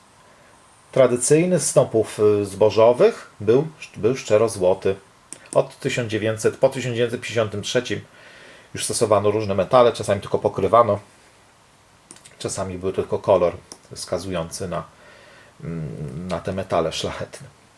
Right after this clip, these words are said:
Baretki radzieckie w większości, no,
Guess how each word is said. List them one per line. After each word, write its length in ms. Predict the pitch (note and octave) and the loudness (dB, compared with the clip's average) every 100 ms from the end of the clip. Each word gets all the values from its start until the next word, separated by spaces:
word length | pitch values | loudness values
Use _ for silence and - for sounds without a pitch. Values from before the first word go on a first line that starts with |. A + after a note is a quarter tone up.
| - - - - - - | -20 -18 -18 -18 -20 -4
Baretki 460 | - E3+ A3 - F#3+ | 4 6 6 4 4
radzieckie 500 | E3+ C#3+ D#3+ - F3+ | 4 4 0 2 0
w 40 | |
większości, 960 | C#3+ C#3+ - F3 F3 - D#3 C#3 B2 G#2+ - - _ _ _ _ _ | 0 0 4 4 4 0 0 2 2 0 -8 -20 _ _ _ _ _
no, 300 | D3+ F#3 F3+ | -4 4 4